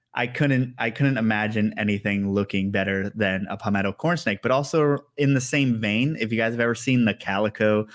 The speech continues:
uh, Dominican red mountain boa, I don't know if they're really reproducing that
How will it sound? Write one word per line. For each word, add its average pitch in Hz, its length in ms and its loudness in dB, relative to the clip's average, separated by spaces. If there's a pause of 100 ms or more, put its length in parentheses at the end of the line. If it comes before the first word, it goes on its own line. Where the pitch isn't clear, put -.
(200)
uh, 101 100 0
Dominican 98 520 -2
red 101 200 -2
mountain 127 280 0
boa, 156 340 2 (260)
I 135 60 -6
don't 196 160 2
know 190 160 4
if 165 80 -2
they're 147 420 4
really 127 440 2
reproducing 131 600 2
that 113 140 0